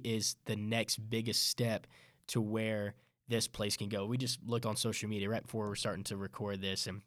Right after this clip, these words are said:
we saw that it's sold, like, I think all the student sections sold out now. Um, but, dude, I mean, there's still, go up top.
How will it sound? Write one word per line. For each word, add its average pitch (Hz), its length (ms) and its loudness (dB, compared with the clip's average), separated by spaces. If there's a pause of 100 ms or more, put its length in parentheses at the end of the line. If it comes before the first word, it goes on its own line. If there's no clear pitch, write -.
we 101 100 -2
saw 101 280 2
that 98 200 0 (340)
it's 104 140 2
sold, 107 300 4
like, 107 200 -2
I 101 60 0
think 104 240 -2
all 104 160 4
the 95 80 -2
student 110 340 -2
sections 101 360 0
sold 95 260 2
out 98 180 2
now. 90 280 2 (440)
Um, 101 340 0 (100)
but, 110 160 0
dude, 127 240 4 (120)
I 107 120 0
mean, 104 120 -2
there's 107 140 0
still, 113 260 2 (200)
go 123 160 8
up 123 120 6
top. 123 280 8